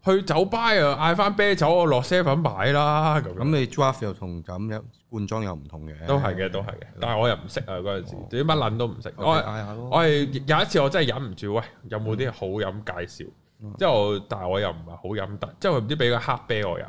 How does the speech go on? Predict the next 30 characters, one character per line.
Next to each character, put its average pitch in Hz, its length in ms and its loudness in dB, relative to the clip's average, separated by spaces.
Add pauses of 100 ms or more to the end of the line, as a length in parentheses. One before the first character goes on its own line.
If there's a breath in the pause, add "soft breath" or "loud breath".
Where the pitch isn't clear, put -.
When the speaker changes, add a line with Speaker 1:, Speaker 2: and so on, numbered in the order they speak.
(240)
Speaker 2:
哦， 113 100 -8
黑 113 120 -4
啤。 143 60 0
Speaker 1:
不 - 20 -
過， 120 80 -2 (160)
之 220 120 2
後 202 60 4
黑 170 100 0
啤 175 120 2
好 160 60 -2
好 98 80 -6
飲 90 280 -6
喎， - 240 -16
發 - 140 -18
覺。 - 60 -14 (100)
Speaker 2:
哦， 117 320 -2 (180)
甜 98 240 -4
啲 95 180 2
咯， 139 120 4
Speaker 1:
係 135 40 2
啊。 135 40 2
Speaker 2:
有 110 140 -2
啲 113 180 -6
就。 101 100 -8
Speaker 1:
係 107 240 2
啊， 110 160 4
係 92 120 2
啊， 87 120 -2
係 82 140 -8
啊， 82 80 -14